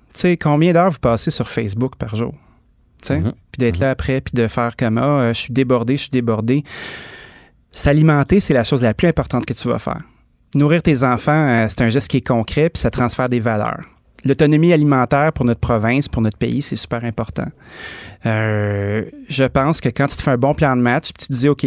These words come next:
Speaker 1: aujourd'hui, là, c'est dimanche, puis on est en famille, là, puis on va se faire une petite corvée, ça va prendre deux heures. » Tu fais ton ménage de frigo, tu regardes qu'est-ce qui te reste, parce que ça, ça coûte de l'argent.
Speaker 2: Ouais.
Speaker 1: Parce que, tu sais, on est tout le temps en train d'acheter des trucs, mais on les emmagasine. Puis ces affaires-là sont payées, puis c'est de l'argent qui dort.
Speaker 2: Ouais.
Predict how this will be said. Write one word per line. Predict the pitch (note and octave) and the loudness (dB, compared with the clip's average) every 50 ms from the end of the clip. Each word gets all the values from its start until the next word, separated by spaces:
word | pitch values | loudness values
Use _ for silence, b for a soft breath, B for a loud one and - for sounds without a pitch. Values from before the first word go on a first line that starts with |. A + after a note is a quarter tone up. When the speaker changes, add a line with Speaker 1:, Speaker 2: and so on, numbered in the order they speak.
| - - | -4 -2
Speaker 1:
aujourd'hui, | C3 B2+ A#2 B2+ A#2+ A2+ A#2+ C#3 F#3 | -2 0 0 0 0 -2 0 0 2
là, | F#3 E3 D#3 D3+ | 4 4 4 4
c'est | - - | 2 -2
dimanche, | A#2 G#2 G#2+ A2 A#2 G#2+ G#2 A2+ D#3+ G#3+ - - - - - | -2 -2 -2 -2 0 0 0 0 0 0 0 -2 -4 -6 -4
puis | - B2+ | -2 0
on | A#2 | 0
est | A#2 A2 A#2+ | 0 0 0
en | A2+ A2+ | -2 -2
famille, | - - A2+ A2 A2 A#2+ C#3+ F3 F#3 | -2 0 0 2 2 2 2 2 2
là, | F3 F3+ | 2 2
puis | F3+ - C#3+ | 2 0 0
on | A2+ | 0
va | A#2 A#2 | 0 0
se | - - | 0 0
faire | C3 A#2+ | 0 0
une | A#2+ A2 | 0 -2
petite | - - - | -2 -4 -2
corvée, | - C3 A2+ A2 B2+ D#3 | 0 0 2 2 0 0
ça | - - C3 | 0 -2 -2
va | A2 | -2
prendre | - - A#2+ A#2 A#2 | -2 0 0 0 2
deux | B2 B2+ B2+ A#2+ B2 | 2 2 2 2 2
heures. » | A#2 A#2+ B2 C#3 D#3 B B B B B B - | 2 2 0 -2 -6 B B B B B B -10
Tu | - - | -10 -6
fais | - B2+ | -4 -2
ton | - - A#2+ | -2 0 0
ménage | B2 B2 B2+ B2+ B2+ A#2+ | 2 2 2 2 2 0
de | C3+ C3 | 0 -2
frigo, | - - C3 A#2+ B2+ B2+ C3 C3 B B B B _ | -2 -2 -2 0 2 0 0 -2 B B B B _
tu | - - A2+ | -4 -4 0
regardes | G#2+ A#2+ B2+ C#3 - | 2 2 2 2 0
qu'est-ce | - E3+ D3 - - | 0 0 -2 -2 -4
qui | - - | -6 -6
te | - | -2
reste, | - C3 B2+ C#3+ - | 0 2 0 0 0
parce | - B2+ - | -2 -2 -2
que | - C3+ | -2 -2
ça, | A2+ - C3 | -2 -2 -2
ça | - A#2+ A2 | -2 -2 -2
coûte | - - - | -2 -2 -2
de | A2+ A2+ | -2 -2
l'argent. | A2+ G#2+ G#2+ G#2 G#2+ G#2+ A2 - F#3 B B B | -2 -2 -2 -2 -2 -2 -2 -2 -4 B B B
Speaker 2:
Ouais. | G2 A2+ B B B B B B | -4 -4 B B B B B B
Speaker 1:
Parce | - - - | -6 -4 -2
que, | - C#3+ | -2 0
tu | - | 0
sais, | - F#3 | 2 2
on | D#3 | 2
est | C#3 | 2
tout | C3 D3+ | 2 0
le | C#3 - | 0 2
temps | E3+ E3+ | 2 0
en | D#3+ | 2
train | - - D#3 | 2 2 2
d'acheter | D3 C3+ A#2+ - - C3 | 2 2 0 0 0 0
des | C3 B2 | 0 0
trucs, | - - E3+ G3+ G#3+ - | 0 0 0 0 2 2
mais | D#3 B2+ | 0 0
on | |
les | B2 A#2+ B2+ | 2 2 2
emmagasine. | B2 B2 B2 A#2+ B2 A#2 A#2 A#2+ D3+ D3+ C#3 A#2 B2+ | 2 2 2 2 2 0 0 0 0 0 0 0 -2
Puis | B B B B B B - - | B B B B B B -6 -4
ces | - A#2+ | -2 -2
affaires-là | B2+ - - A#2+ B2+ C#3 | 0 0 0 0 0 0
sont | - - A#2 | 0 -2 -2
payées, | G#2+ C3 A#2+ A#2+ C3 C#3 - | 0 0 0 2 2 0 0
puis | - | 0
c'est | - | -2
de | A#2 A2 | -2 -2
l'argent | A2+ A2+ A2 A#2 A2+ | -2 0 -2 -2 -4
qui | - B2+ | -2 -2
dort. | - - - - - - - _ - | -2 -2 -2 -4 -6 -10 -8 _ -4
Speaker 2:
Ouais. | F#2+ F2 | -4 -4